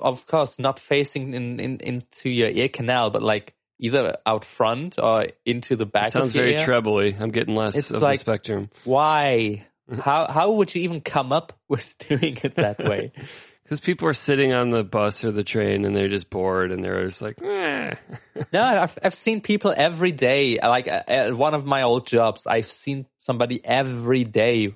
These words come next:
Speaker 1: walk around like that. And it was not a fashion statement. That person was not into making fashion statements.
Speaker 2: So my main comment is I, I tend to dislike the, now the Apple EarPods. I've won the genetic lottery and they happen to fit in my ear,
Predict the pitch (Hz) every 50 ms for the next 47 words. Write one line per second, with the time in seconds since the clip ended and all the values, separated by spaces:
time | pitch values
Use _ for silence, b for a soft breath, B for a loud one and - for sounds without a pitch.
0 | _ - 110 110 110 113 - - 107 104 101 101 101 98 95 101 98 - - 98
1 | 98 101 101 - _ _ _ _ _ _ _ _ _ _ _ _ _ _ - -
2 | 117 120 123 113 - - - - - - 147 139 127 143 151 165 180 156 151 151
3 | 156 156 151 139 127 - 147 135 123 - - 104 - - - 101 - 98 - 101
4 | 98 98 131 131 - - - - 139 139 147 147 - 147 131 127 127 113 120 123
5 | 127 127 - 131 117 - 127 117 113 110 - 110 104 - - 120 107 - - 98
6 | - - - 92 92 - 98 95 107 - _ _ _ _ _ _ _ _ - -
7 | - 139 139 131 127 123 113 - - - 127 139 151 165 165 160 135 87 120 131
8 | 127 123 117 - 127 123 120 117 120 113 107 95 113 110 110 107 104 101 98 104
9 | 113 113 113 104 120 135 - - 156 147 143 131 127 120 107 - 127 120 - -
10 | - 120 117 117 110 - - - - 113 113 110 107 107 107 104 101 104 b b
11 | b b b b _ _ - 113 117 117 117 117 113 110 - - _ _ _ _
12 | _ - 127 120 117 123 131 131 - 131 123 120 120 120 110 - - 113 110 107
13 | 107 101 110 107 104 110 113 110 110 110 113 113 110 110 110 107 104 - 110 107
14 | 107 104 101 98 - - 101 101 101 101 101 101 101 98 98 98 98 98 101 -
15 | - - 113 104 101 - 117 107 104 98 - 113 95 - - 104 98 104 101 98
16 | 95 95 - 107 104 104 107 110 117 113